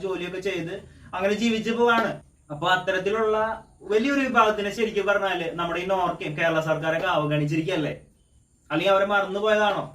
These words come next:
നിങ്ങൾ തന്നെ നിങ്ങളുടെ പ്രവാസി സുഹൃത്തുക്കളോട് അല്ലെങ്കിൽ തിരിച്ചെത്തിയ പ്രവാസികളോടൊക്കെ ഒന്ന് ചോദിച്ചു നോക്കൂ, നിങ്ങൾ എത്ര പേർക്ക് അല്ലെങ്കിൽ തിരിച്ചെത്തിയ പ്രവാസികളിൽ എത്ര പേർക്ക് നോർക്കയുടെ ഐ ഡി കാർഡ് ഉണ്ടെന്ന്. അപ്പൊ തീർച്ചയായിട്ടും നോർക്ക ഈ ഒരു കാര്യം പരിഗണിക്കേണ്ട തന്നെയാണ്. അതായത്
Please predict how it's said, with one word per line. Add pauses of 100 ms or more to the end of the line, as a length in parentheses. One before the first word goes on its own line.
(200)
നിങ്ങൾ (120)
തന്നെ
നിങ്ങളുടെ
പ്രവാസി
സുഹൃത്തുക്കളോട് (140)
അല്ലെങ്കിൽ (160)
തിരിച്ചെത്തിയ
പ്രവാസികളോടൊക്കെ
ഒന്ന്
ചോദിച്ചു
നോക്കൂ, (340)
നിങ്ങൾ (100)
എത്ര
പേർക്ക്
അല്ലെങ്കിൽ
തിരിച്ചെത്തിയ
പ്രവാസികളിൽ
എത്ര
പേർക്ക്
നോർക്കയുടെ
ഐ
ഡി
കാർഡ്
ഉണ്ടെന്ന്.
അപ്പൊ
തീർച്ചയായിട്ടും (240)
നോർക്ക (120)
ഈ (140)
ഒരു
കാര്യം
പരിഗണിക്കേണ്ട
തന്നെയാണ്.
അതായത്